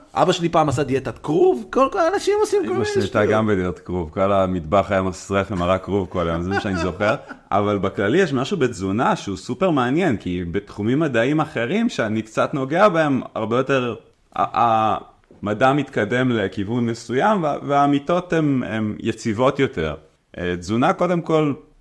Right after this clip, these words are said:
Speaker 2: פעם בעשר שנים, אה, אנחנו מגלים משהו חדש לגמרי, וגם היום מחקרים כל כך אמביוולנטיים. קראתי קצת, אה, לפני שהגעת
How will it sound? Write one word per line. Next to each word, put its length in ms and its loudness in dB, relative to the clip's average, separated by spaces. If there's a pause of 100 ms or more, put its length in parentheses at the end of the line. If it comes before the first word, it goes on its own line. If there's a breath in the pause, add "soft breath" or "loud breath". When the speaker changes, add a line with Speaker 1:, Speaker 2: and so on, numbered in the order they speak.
Speaker 2:
פעם 260 2
בעשר 360 0
שנים, 460 -2
אה, 180 -2
אנחנו 200 -8
מגלים 260 -2
משהו 220 -2
חדש 400 -2
לגמרי, 440 -2 (380 soft breath)
וגם 340 -2
היום 340 0
מחקרים 540 -2 (160)
כל 140 -8
כך 200 0
אמביוולנטיים. 840 0 (220)
קראתי 380 2
קצת, 400 -2
אה, 260 4
לפני 260 -4
שהגעת 480 -2